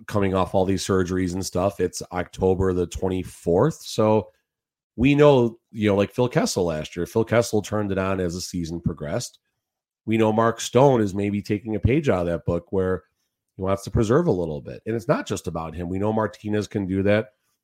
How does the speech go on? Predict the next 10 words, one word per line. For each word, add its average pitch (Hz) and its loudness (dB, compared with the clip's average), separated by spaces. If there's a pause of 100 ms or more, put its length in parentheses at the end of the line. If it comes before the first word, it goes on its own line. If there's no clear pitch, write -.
(100)
We 104 -4
know 104 4
this 110 -2
team, 107 0 (360)
when 113 2
they 107 0
turn 113 -2
it 101 0
on, 110 0 (420)
is 98 -2